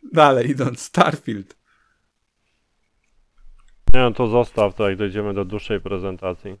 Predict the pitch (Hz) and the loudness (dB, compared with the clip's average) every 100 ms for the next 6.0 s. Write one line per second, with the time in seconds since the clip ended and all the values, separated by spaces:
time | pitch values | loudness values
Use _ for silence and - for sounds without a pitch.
0 | _ - 92 98 - 101 92 92 - _ | _ -14 -12 -12 -12 -10 -10 -14 -20 _
1 | _ _ - - - - - - - - | _ _ -20 -20 -20 -20 -20 -14 -10 -4
2 | 147 113 - 127 135 127 123 120 113 160 | -2 -2 -4 -6 -4 -4 -4 -6 -6 -6
3 | 156 170 160 147 - 139 139 131 123 - | -2 -2 0 -2 -6 -8 -6 -6 -8 -10
4 | 110 113 110 104 104 107 110 117 - 156 | -12 -10 -10 -12 -14 -14 -8 -2 -2 0
5 | 226 240 - 120 120 - 156 190 185 | -2 -6 -10 -18 -14 -8 -6 -8 -10